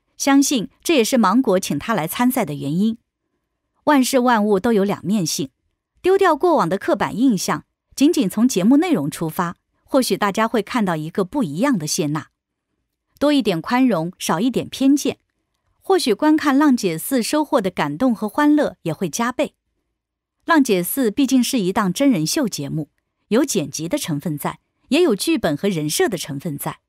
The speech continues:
对于日薪两百零八万的艺人来说，参加节目就要做好被挨骂的准备。最后借用阿朵的一句话：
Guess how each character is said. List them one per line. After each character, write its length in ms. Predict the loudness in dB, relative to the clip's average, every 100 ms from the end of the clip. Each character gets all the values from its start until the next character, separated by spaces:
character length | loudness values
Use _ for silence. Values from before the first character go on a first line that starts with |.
| _ _ _ _ _ 0
对 120 | 2
于 40 |
日 260 | 4 2 0
薪 240 | 2 2
两 220 | 4 4
百 120 | 2 0
零 200 | 0 0
八 180 | 2
万 160 | 2 2
的 60 | 2
艺 140 | 2
人 200 | 0 0
来 180 | -2 -4
说， 300 | -2 -4 -4 _ _
参 220 | -6 -2 0
加 160 | 0
节 220 | 0 0
目 180 | 4 4
就 140 | 2 0
要 120 | 0
做 220 | 0 -2
好 180 | -2 -6
被 180 | -4 -4
挨 120 | 0
骂 180 | 2 2
的 80 |
准 220 | -2 -6 -6
备。 220 | -6 -6 _ _ _ _ _ _ _ _
最 160 | -2 0
后 300 | 2 0 0
借 100 | 0
用 100 | 2
阿 200 | 2 0
朵 120 | 0 -4
的 120 | -6
一 100 | -6
句 160 | -4
话： 280 | -4 -4 -10